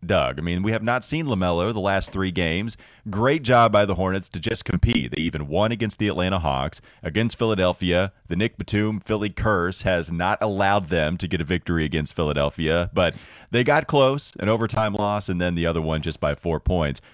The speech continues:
a couple of nights ago. What have you noticed, though, from this, not just the fight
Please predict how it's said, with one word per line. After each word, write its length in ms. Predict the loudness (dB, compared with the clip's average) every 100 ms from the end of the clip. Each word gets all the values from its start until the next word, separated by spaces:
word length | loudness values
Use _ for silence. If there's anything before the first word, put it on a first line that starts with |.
| -8
a 80 | -4
couple 300 | -2 0 0
of 60 |
nights 260 | 0 -2 -4
ago. 460 | -2 4 4 4 -2 -10
What 140 | 0 0
have 120 | 0
you 140 | -2
noticed, 520 | 0 2 2 0 -2 -2
though, 220 | 0 0
from 260 | -2 -2
this, 180 | -2 -4 -6 _ _ _ _ _ _ _ _ _ _
not 140 | -4 -2
just 260 | 0 -2 -4
the 60 |
fight 420 | -8 -4 -2 -2